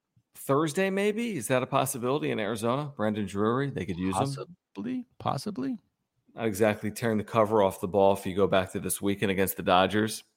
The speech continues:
Speaker 2: Right.
Speaker 1: Saturday, Sunday, and tonight. Um, tonight, even, you know, eight hits to Seattle's three is good, but your eight hits, you had a double.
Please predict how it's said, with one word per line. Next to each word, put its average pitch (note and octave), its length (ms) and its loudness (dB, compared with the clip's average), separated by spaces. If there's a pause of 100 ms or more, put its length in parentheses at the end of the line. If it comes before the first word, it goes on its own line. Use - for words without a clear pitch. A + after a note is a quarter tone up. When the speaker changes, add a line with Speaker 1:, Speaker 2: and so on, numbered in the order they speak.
(580)
Speaker 2:
Right. F#2 120 -6
Speaker 1:
Saturday, F#2+ 240 6
Sunday, G2 380 4
and F#2 120 0
tonight. F#2 580 4 (120)
Um, F2 560 0 (100)
tonight, A#2+ 280 8
even, G#2 280 4
you D#3 100 0
know, C3 80 4
eight B2 220 4
hits A#2 480 6
to A2 140 -4
Seattle's A#2 520 4
three A#2 280 4
is E2 120 -2
good, A2+ 440 6
but F#2+ 280 4
your A2 180 4
eight A2 120 6
hits, A2 220 4
you G#2+ 60 4
had F#2+ 100 6
a F2 140 2 (160)
double. G#2 500 4